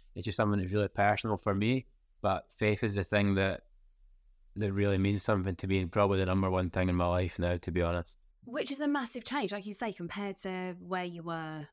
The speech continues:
Speaker 2: before. So it's kind of like part of you was left behind and a new part of you was born in that evening.
Speaker 1: Yeah,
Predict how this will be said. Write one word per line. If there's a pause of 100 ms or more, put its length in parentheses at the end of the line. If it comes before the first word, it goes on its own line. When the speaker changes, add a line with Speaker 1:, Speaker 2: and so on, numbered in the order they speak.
(100)
Speaker 2:
before. (120)
So (420)
it's
kind
of
like
part
of
you (180)
was
left
behind
and
a
new
part
of
you (280)
was
born (180)
in
that
evening. (760)
Speaker 1:
Yeah,